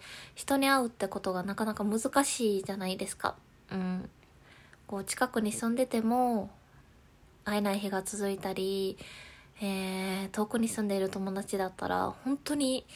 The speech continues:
一年に一回も会えないみたいな日が、あのー、続いてると思うんですよね。で、その時に気づいたんですよ。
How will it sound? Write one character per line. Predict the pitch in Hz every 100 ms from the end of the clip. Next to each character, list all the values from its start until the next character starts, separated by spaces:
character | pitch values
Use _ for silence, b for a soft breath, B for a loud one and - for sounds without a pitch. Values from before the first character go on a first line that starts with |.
| B B
一 | - - 226
年 | 214
に | 202
一 | 196
回 | - 214 196 190
も | 185 180 - -
会 | - 220
え | 262
な | 277 208
い | -
み | 196
た | 202 196
い |
な | 196
日 | 214 214
が、 | 190 190 - B B B -
あ | 202
の | 190 175 175 175 175 175
ー、 | -
続 | 196 220
い | 233
て | 240
る | 233 226 226 226
と | 220 185
思 | 185 185
う |
ん |
で | 190
す | - 185
よ | 185
ね。 | 233 302 - - - - - - - - - - - - - - - - -
で、 | 202
そ | 202 -
の | 381
時 | 392 285
に | 196
気 | - 214
づ | 254
い | 269
た | 226
ん | 196
で | 196
す | 190
よ。 | -